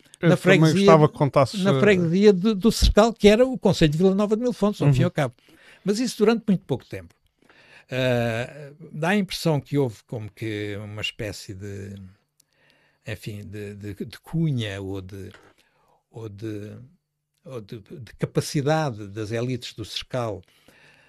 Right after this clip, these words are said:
Speaker 2: ah, junto dos poderes de Lisboa para, para o fazerem. A verdade é que a, a, a, a freguesia foi desanexada de Odmira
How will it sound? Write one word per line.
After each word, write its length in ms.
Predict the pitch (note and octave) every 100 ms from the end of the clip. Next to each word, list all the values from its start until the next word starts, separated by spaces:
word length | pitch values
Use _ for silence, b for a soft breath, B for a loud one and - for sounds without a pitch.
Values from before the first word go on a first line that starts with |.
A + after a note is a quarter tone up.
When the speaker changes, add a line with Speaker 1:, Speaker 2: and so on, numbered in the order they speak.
| b b
Speaker 2:
ah, 360 | - A2+ A2 A2
junto 420 | G#2 B2+ A#2+ -
dos 380 | G#2+ A#2 A2+ -
poderes 840 | - A#2+ B2 A#2+ G2 G2+ - -
de 200 | C3 A2
Lisboa 640 | A2+ G2 - C3+ A#2+ G2+ F#2 _ b b b b b b _ _ _ _
para, 480 | - C3 A2+ A2 G#2 F#2+
para 220 | A#2 G#2
o 40 |
fazerem. 520 | G2+ C#3+ B2 E3+ A3+ E3+
A 20 |
verdade 400 | C3 C#3 D#3+ E3+
é 60 |
que 260 | D#3 - D3
a, 1500 | C3+ B2+ A#2+ A#2+ A#2+ A#2 - B2 A#2+ B2+ B2 A#2 A2 G#2+ C3+
a, 20 |
a, 20 |
a 40 | A#2
freguesia 520 | C3+ A#2+ G#2 A#2 C#3+
foi 180 | - B2+
desanexada 640 | G2 G#2+ G2 - G#2 F#2+
de 80 | G2
Odmira 400 | G#2 A2 A#2 D#3